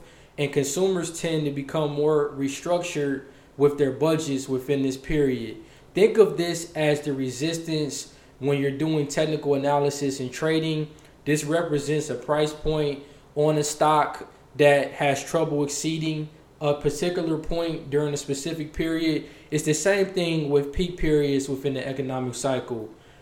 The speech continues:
Now, the next stage after this is a recession. This usually follows after a peak period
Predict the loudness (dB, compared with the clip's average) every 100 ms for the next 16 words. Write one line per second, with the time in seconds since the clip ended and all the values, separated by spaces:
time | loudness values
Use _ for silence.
0 | -2 4 4 4 4 2 2 2 4 2
1 | 2 2 2 2 2 2 0 -2 2 2
2 | 2 0 0 -2 2 4 2 -2 -10 -14
3 | -20 -20 2 2 2 -2 -4 -2 -4 2
4 | 2 4 2 -2 -4 -4 0 -2 -2 -6
5 | -6 -4 -2 0 0 0 -2